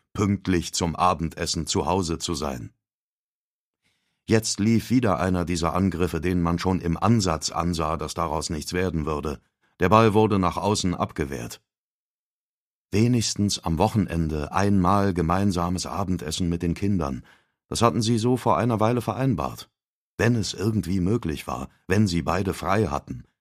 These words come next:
wenn nichts Dringendes geschah, wenn er nicht doch raus musste. Mist. Bodo stieß ihn an. Schulz rannte an der Außenlinie entlang auf ihr Tor zu und passte in die Mitte. Verdammt,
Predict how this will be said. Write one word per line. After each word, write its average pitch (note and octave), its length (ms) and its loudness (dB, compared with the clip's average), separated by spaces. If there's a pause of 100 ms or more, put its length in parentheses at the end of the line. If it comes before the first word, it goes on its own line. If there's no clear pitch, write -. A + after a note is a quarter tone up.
(220)
wenn A2 220 4
nichts - 380 -2
Dringendes F#2 640 2
geschah, E2 520 -4 (400)
wenn F#2 140 2
er E2 100 0
nicht E2+ 180 -2
doch D3 300 0
raus E2 320 0
musste. D2 480 -8 (1300)
Mist. - 520 -2 (920)
Bodo F2+ 340 2
stieß E2+ 280 -4
ihn E2 120 -2
an. E2+ 320 -2 (220)
Schulz A2 420 4
rannte F2+ 280 2
an E2+ 120 0
der D#2 140 -2
Außenlinie F#2+ 540 2
entlang E2+ 420 2
auf - 180 -2
ihr E2+ 220 -2
Tor G2 240 0
zu G2 260 0
und D2 220 -6
passte F#2 320 -2
in E2 160 -2
die E2+ 100 0
Mitte. F2+ 340 -2 (1000)
Verdammt, - 540 -8